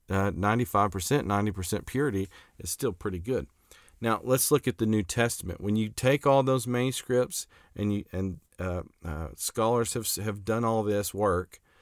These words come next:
when you compare the manuscripts with each other,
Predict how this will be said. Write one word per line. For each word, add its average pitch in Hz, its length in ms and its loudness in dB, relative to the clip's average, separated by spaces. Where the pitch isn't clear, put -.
when 107 280 0
you 107 100 2
compare 127 500 4
the 151 120 4
manuscripts 143 640 2
with 101 160 -4
each 98 240 -4
other, 73 360 -6